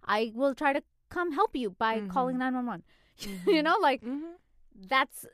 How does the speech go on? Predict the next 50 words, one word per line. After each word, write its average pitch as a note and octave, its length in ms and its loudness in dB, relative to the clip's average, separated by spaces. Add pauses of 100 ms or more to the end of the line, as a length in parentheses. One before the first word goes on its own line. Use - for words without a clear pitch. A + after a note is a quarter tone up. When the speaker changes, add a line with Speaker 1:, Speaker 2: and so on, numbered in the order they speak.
(260)
Speaker 1:
so D#4 100 -6
you E4 180 2
have E4 120 0
to C#4+ 80 -6
be A#3+ 140 -4
honest A3 320 -2
with G3+ 80 -10
where G3 260 -2
you F#3 240 -6
are. F#3 260 -4
But G#3 180 -2
if B3+ 180 0
Speaker 2:
Yeah. D4+ 60 0
Speaker 1:
you D#4 60 0
can F4 280 -2 (100)
be C#4 160 -2
friends F#3 640 -4 (320)
and A3+ 160 -2
you A#3+ 120 0
genuinely A#3+ 600 0
are, G3+ 320 0
like, F#3 280 -4
okay, F3+ 520 -4 (640)
accepting G#3+ 600 -2
that F3 160 0
this F#3 200 -2
isn't F3+ 300 -6
the F3+ 80 -2
right F3 180 -2
time E3+ 500 -2
or F3+ 140 0
whatever F3 460 2
reason F3+ 340 -2
it E3 120 -4
is, - 320 -4 (1040)
then A#3 200 2
what A#3+ 140 0
you B3 80 2
said, C#4 340 2
be A3 180 2
a G#3+ 60 2
good F#3+ 180 0
friend. B2 300 -6 (720)
Speaker 2:
Yeah. A3 360 0 (380)
Yeah. D4 160 -2
Speaker 1:
You A3+ 60 0
know, G3+ 320 -2
and B3 140 0
that's C4 160 -2
hard, C#4+ 520 4